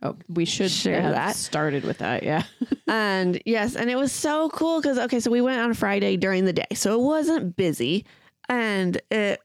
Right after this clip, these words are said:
Speaker 2: we showed up, and there were these guys down there that, like,
Speaker 1: <laughs>
Speaker 2: had
Speaker 1: They,
Speaker 2: freaking
Speaker 1: they brought in their own bows, and we were
Speaker 2: And
Speaker 1: like,
Speaker 2: they had, like,
Speaker 1: "Oh, shit."
Speaker 2: sights on them, or, like, they were fancy, and we're like, "Oh, crap."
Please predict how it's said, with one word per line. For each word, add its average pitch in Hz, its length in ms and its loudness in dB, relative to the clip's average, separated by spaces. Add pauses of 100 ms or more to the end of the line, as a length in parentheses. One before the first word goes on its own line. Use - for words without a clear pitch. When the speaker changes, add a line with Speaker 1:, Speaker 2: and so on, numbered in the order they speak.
(120)
Speaker 2:
we 254 800 2
showed 226 300 0
up, 185 180 -2
and 185 140 0
there 190 80 0
were 190 80 0
these 196 180 2
guys 185 320 -6
down 170 180 0
there 127 140 -2
that, - 200 0
like, 165 180 2
Speaker 1:
<laughs> - 380 -2 (280)
Speaker 2:
had 226 260 0
Speaker 1:
They, 233 40 -2
Speaker 2:
freaking 208 640 2
Speaker 1:
they 202 140 2
brought 175 340 0
in 180 140 2
their 170 180 2
own 156 460 0 (480)
bows, 151 400 0
and - 80 -6
we 160 120 0
were 156 80 2
Speaker 2:
And 233 100 4
Speaker 1:
like, 240 40 2
Speaker 2:
they 240 60 0
had, 208 140 0
like, - 160 2
Speaker 1:
"Oh, 151 160 0
shit." - 720 -2
Speaker 2:
sights 180 480 -2
on 190 260 2
them, 180 460 2
or, 156 100 2
like, 156 220 0
they 285 260 2
were 170 220 2
fancy, 185 640 -2
and 160 100 2
we're 147 60 0
like, - 160 -2
"Oh, 226 100 0
crap." - 720 -4